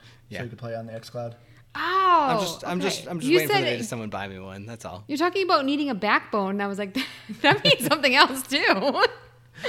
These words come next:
Speaker 1: I mean, I don't, I probably don't have one of those either, but,
Speaker 3: <laughs>
Speaker 1: but yeah, I think, um,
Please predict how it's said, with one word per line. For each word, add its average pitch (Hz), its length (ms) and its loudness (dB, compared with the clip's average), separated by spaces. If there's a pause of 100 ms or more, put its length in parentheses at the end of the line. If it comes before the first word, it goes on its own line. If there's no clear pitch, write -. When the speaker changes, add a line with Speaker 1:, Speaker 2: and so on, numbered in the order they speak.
(180)
Speaker 1:
I 143 80 -4
mean, 147 140 -4
I 165 60 -4
don't, 180 240 -8
I 127 80 -10
probably 127 260 -10
don't 104 100 -12
have 104 160 -12
one 101 120 -12
of 95 60 -14
those 101 220 -10
either, 95 260 -8
but, 113 220 -10 (480)
Speaker 3:
<laughs> - 1040 -8
Speaker 1:
but 151 220 -2
yeah, 120 280 0
I 131 120 -2
think, 127 500 -8 (300)
um, 98 600 -12